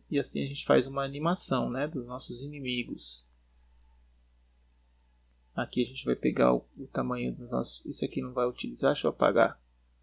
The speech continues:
Esse pequenininho aqui vai ser as vidas, vai ficar no cantinho lá, né? Só a gente ir adicionando conforme vai tendo vidas. E a bolinha, né? É isso aí,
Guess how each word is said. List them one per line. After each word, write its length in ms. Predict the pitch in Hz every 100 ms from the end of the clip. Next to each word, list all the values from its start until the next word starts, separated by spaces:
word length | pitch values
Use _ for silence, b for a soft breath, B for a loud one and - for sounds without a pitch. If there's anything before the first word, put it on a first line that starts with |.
| - - - - - - - - - - - - - - - - - - - - - - - - - - - - - - - - - - -
Esse 220 | 120 -
pequenininho 520 | - - 135 131 123
aqui 160 | - 127
vai 120 | 120
ser 160 | -
as 180 | 131 117
vidas, 560 | 127 160 190 196 - - - -
vai 140 | - 127
ficar 240 | - 127
no 80 | 123
cantinho 480 | 127 123 - 131 127
lá, 240 | 160 - -
né? 280 | - 127 185 -
Só 220 | - 139
a 60 | 143
gente 300 | 139 - 131
ir 60 |
adicionando 640 | 123 127 - 151 143 165 - - - - -
conforme 580 | - 135 - 131 127
vai 160 | 127 127
tendo 320 | - 131 135
vidas. 400 | 139 170 202 208 - - -
E 260 | 180 190 -
a 80 | 302
bolinha, 500 | 180 214 170 160 156
né? 180 | 160 214 - 185
É 100 | 143
isso 220 | 139 -
aí, 160 | -